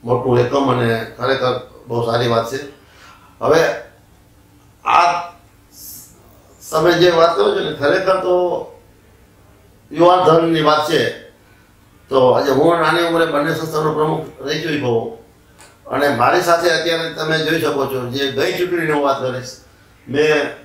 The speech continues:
પચીસ ટકા વિચાર્યું હતું યુવાનો લેવા, પણ પચીસ ને બદલે ત્રીસ થી ચાલીસ ટકા યુવાનો નવા આવ્યા છે.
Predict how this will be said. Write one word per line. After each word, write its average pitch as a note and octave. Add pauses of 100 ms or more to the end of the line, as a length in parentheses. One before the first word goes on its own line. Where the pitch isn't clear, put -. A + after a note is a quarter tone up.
(180)
પચીસ C#3+
ટકા E3+
વિચાર્યું D#3
હતું C#3+
યુવાનો D3
લેવા, B2+
પણ B2+
પચીસ E3
ને E3
બદલે D3+
ત્રીસ D3+
થી D3
ચાલીસ C3+
ટકા D3
યુવાનો C#3+
નવા C#3+
આવ્યા C#3+
છે. D3